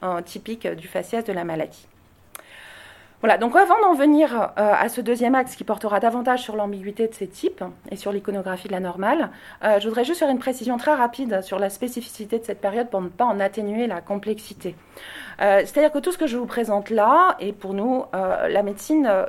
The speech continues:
clinique peut paraître réductionniste. En réalité, il y a plusieurs courants, il y a des positions particulièrement complexes,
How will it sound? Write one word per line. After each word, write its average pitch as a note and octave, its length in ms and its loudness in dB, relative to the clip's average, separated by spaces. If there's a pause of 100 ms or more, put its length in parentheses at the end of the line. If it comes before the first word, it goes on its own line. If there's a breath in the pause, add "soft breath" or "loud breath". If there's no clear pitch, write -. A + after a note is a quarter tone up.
clinique A#3+ 460 -2
peut A#3+ 100 -2
paraître B3 420 0
réductionniste. G#3+ 760 -6 (1300 loud breath)
En G#3 80 4
réalité, B3+ 480 2
il E4 40 4
y C#4 60 6
a F#3+ 60 4
plusieurs C#4+ 340 2
courants, G#3 400 -2
il G3+ 60 -8
y G#3 40 2
a G3 60 4
des G3+ 80 -2
positions G#3 400 -2
particulièrement A3+ 640 -2
complexes, G#3+ 520 -8